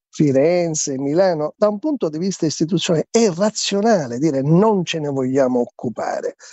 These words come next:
ma il motivo è chiaro, perché se tu allarghi l'orizzonte e esamini le stragi tutte insieme, ti rendi conto che sono esecuzioni di un unico piano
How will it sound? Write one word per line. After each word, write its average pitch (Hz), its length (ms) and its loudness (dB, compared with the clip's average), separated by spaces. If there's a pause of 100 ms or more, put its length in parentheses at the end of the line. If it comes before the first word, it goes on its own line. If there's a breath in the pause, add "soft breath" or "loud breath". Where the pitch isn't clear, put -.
(420 loud breath)
ma 214 200 2 (140)
il 165 100 -4
motivo 147 380 2
è 113 100 -2
chiaro, 135 480 0
perché 165 380 -2
se 185 280 -2 (120)
tu 247 260 2 (880 loud breath)
allarghi 180 760 0
l'orizzonte 147 1200 0
e 196 320 0
esamini 175 720 -2
le 175 140 0
stragi 139 680 -2
tutte 196 300 -2
insieme, 151 560 0
ti 208 220 -2
rendi 214 360 2
conto 147 640 -2
che - 160 -2
sono 156 800 0 (500 loud breath)
esecuzioni 226 760 2
di 143 120 -4
un 170 140 0
unico 208 480 0
piano 127 640 0